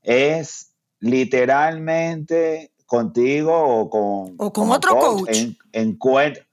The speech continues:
Speaker 1: o con otro coach, encuentro, eh, puntos ciegos que yo tengo. Entonces,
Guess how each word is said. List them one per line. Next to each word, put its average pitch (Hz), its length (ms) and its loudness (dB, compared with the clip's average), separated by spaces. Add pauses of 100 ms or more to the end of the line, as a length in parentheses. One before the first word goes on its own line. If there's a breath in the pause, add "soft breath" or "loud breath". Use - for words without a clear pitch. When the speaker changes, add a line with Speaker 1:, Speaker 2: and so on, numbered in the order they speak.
Speaker 1:
o 104 160 0
con 104 160 -2
otro 131 240 0
coach, 151 320 2 (160)
encuentro, 160 1120 0 (180)
eh, 127 320 0
puntos 143 800 -2
ciegos 151 840 -2
que 104 120 -2
yo 113 160 2
tengo. 147 360 0
Entonces, 110 760 -2